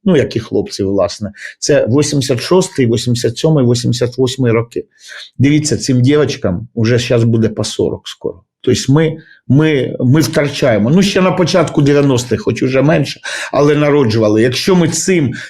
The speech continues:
дівчатам, яким зараз, умовно, від тридцяти сорока, не дамо народити ще по одній дитині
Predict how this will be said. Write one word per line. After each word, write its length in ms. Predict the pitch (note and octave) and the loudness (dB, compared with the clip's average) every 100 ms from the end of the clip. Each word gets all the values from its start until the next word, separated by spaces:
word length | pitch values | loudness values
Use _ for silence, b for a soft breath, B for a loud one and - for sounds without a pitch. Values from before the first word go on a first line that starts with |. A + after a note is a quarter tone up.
| - | -2
дівчатам, 580 | C#3+ C3+ E3+ D3 B2 | -2 0 0 0 0
яким 320 | B2 B2 D#3 C3 | 0 0 2 2
зараз, 480 | A2+ D3+ B2 A2 B B B | 2 2 0 -4 B B B
умовно, 460 | C3+ D3+ D#3+ C#3 B2 | 2 4 4 2 2
від 200 | C3+ B2+ | 0 0
тридцяти 500 | D#3 D#3+ - E3 F3+ | 0 0 0 0 0
сорока, 680 | - D3 C#3 C#3 E3+ A#2 B B | 2 2 2 2 0 -2 B B
не 180 | D3 E3 | 0 2
дамо 340 | D3+ F3 F#3 | 4 4 4
народити 480 | E3+ D#3 D#3+ D3+ E3 | 2 2 2 2 0
ще 260 | - - F#3 | -2 -2 -2
по 160 | - | 2
одній 340 | D#3 C#3+ C#3+ D3+ | 2 4 2 2
дитині 640 | B2 B2 F#3+ A#3 F#3 G#2 | 2 0 0 0 0 -2